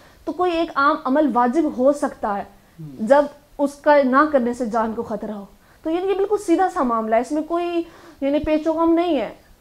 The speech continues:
Speaker 1: कि इसका ज़रूरी है या नहीं, बहुत ज़रूरी है और वाजिब है।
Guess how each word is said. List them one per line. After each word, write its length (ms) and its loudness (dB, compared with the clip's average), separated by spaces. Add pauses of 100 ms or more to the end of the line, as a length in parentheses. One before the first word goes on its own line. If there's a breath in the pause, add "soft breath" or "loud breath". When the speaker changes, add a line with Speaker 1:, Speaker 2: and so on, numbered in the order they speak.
(300)
Speaker 1:
कि 140 0
इसका 340 0
ज़रूरी 400 2
है 240 0
या 80 -2
नहीं, 200 -6 (240 loud breath)
बहुत 220 0
ज़रूरी 440 4
है 220 0
और 160 2
वाजिब 460 2
है। 220 -10